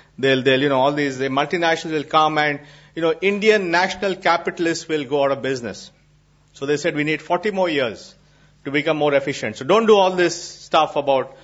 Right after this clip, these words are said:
economic reforms because it'll, you know, jeopardize our very future, and every country protects its national capitalists, and so please protect us." And therefore, the businessmen of nineteen ninety-two were protectionists. They were scared of global competition.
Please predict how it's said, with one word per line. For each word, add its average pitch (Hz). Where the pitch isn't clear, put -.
economic 160
reforms 151
because 135
it'll, 127
you 117
know, 107
jeopardize 139
our 120
very 131
future, 175
and 131
every 165
country 151
protects 147
its 131
national 139
capitalists, 185
and 160
so 160
please 156
protect 135
us." -
And 165
therefore, 202
the 180
businessmen 220
of 190
nineteen 202
ninety-two 185
were 175
protectionists. 196
They 160
were 170
scared 226
of 196
global 180
competition. 160